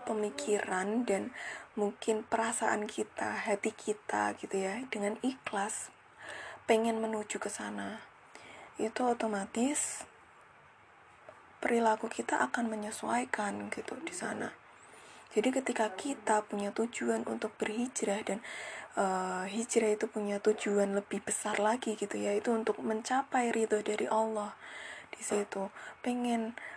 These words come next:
eh, berubah menjadi lebih baik lagi, pribadi yang lebih baik lagi,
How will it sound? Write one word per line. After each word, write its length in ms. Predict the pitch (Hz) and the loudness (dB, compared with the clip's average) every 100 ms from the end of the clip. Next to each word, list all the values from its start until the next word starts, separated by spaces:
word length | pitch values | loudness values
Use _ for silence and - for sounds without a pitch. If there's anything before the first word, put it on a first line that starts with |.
| - 214 | -4 0
eh, 340 | 202 202 202 - | 0 0 -2 -2
berubah 360 | 269 - 254 240 | -4 0 0 2
menjadi 480 | 226 220 220 214 208 | 2 2 4 2 2
lebih 180 | 226 233 | -2 -2
baik 320 | 202 208 - | -2 -2 -4
lagi, 500 | 208 220 226 - 202 | 0 2 0 0 2
pribadi 480 | 202 202 202 196 202 | 2 0 0 -2 0
yang 160 | 202 202 | 0 -2
lebih 240 | 202 202 | -4 -4
baik 300 | 196 196 208 | -4 -4 -2
lagi, 540 | 202 220 233 - 196 | 0 0 -2 -2 -2